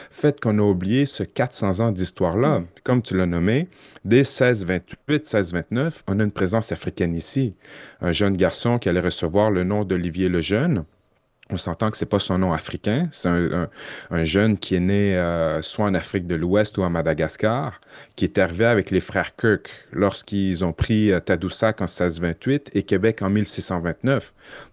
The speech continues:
Speaker 1: Donc, et ce jeune homme a été vendu à un homme dans la colonie qui, lui, le donnait à Guillaume Couillard. Et donc, ce jeune homme est resté ici, euh, en Nouvelle-France, jusqu'à son décès en mille six cent cinquante-quatre.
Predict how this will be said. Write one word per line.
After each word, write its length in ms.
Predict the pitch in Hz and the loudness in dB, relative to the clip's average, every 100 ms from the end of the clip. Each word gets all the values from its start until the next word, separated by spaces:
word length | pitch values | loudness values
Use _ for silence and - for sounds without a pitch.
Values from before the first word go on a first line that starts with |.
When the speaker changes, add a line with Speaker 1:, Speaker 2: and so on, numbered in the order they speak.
| - | -4
Speaker 1:
Donc, 260 | - 90 - | -2 -2 -2
et 320 | 95 92 90 | 2 4 2
ce 500 | 90 98 92 90 92 | 0 2 2 2 0
jeune 240 | 85 92 | -2 -2
homme 260 | 107 120 107 | 0 0 0
a 120 | 87 | -2
été 240 | 85 - 92 | -2 0 0
vendu 680 | 90 92 82 101 117 123 127 - - | 0 -2 -2 -2 0 -2 -6 -10 -2
à 60 | |
un 180 | 98 95 | 2 4
homme 200 | 107 110 | 4 2
dans 120 | 92 | 0
la 120 | 87 | -2
colonie 580 | 85 87 87 90 123 160 - | 0 0 0 0 -2 -4 -8
qui, 160 | - | -4
lui, 160 | 95 117 | 0 2
le 140 | 98 | 2
donnait 260 | 85 92 110 | 2 0 2
à 100 | 101 | 0
Guillaume 280 | 87 92 85 | 0 -2 -2
Couillard. 540 | - 95 92 73 - - _ _ - - - | 0 2 4 2 -6 -18 _ _ -20 -20 -8
Et 100 | 101 | -4
donc, 200 | 90 101 | 0 0
ce 160 | - 95 | 2 0
jeune 220 | 85 90 | 0 0
homme 280 | 104 131 123 | 2 0 -2
est 120 | - 98 | 2 2
resté 640 | 90 - - 117 127 110 | 2 -4 -4 -2 -2 -4
ici, 640 | 90 85 - - 113 127 113 _ | -6 -6 -6 -2 -2 -2 -6 _
euh, 480 | 90 90 87 82 82 - | -2 0 0 0 0 2
en 140 | 110 | 2
Nouvelle-France, 720 | 120 92 85 - 104 120 - | 4 2 0 0 0 0 -2
jusqu'à 300 | 110 - 87 | -6 -2 -4
son 180 | - 90 | -2 -2
décès 260 | 87 - | -4 -2
en 120 | 120 98 | -2 0
mille 200 | 101 101 | 0 -2
six 200 | - 85 | -6 -6
cent 180 | - | -4
cinquante-quatre. 800 | 101 85 - 80 - 135 - - | -4 -6 -6 -8 -4 -4 -4 -14